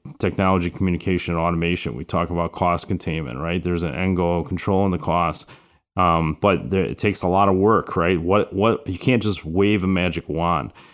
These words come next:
It doesn't work that way. And so, in fact, there are times where it takes years to get to the point where you start bending the curve. Um, and, but you need the right guidance,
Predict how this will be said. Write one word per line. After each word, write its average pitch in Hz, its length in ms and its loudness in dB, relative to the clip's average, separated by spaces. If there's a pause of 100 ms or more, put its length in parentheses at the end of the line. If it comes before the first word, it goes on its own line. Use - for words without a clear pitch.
(180)
It 85 140 -2
doesn't 95 260 2
work 92 220 2
that 85 160 2
way. 82 300 2
And 92 200 -2
so, 101 280 2
in 90 100 -6
fact, 104 360 0 (600)
there 117 100 4
are 110 80 6
times 117 420 2
where 104 220 4
it 101 160 -2
takes 101 300 0
years 120 580 4
to 98 80 2
get 90 160 2
to - 60 -4
the 90 80 2
point 95 240 2
where 87 100 2
you 87 80 0
start 87 260 0
bending 85 280 0
the 82 80 -2
curve. 82 600 -2
Um, 85 440 2
and, 92 500 2
but 95 160 2
you 87 100 2
need 107 200 4
the 101 80 4
right 98 260 2
guidance, 98 640 2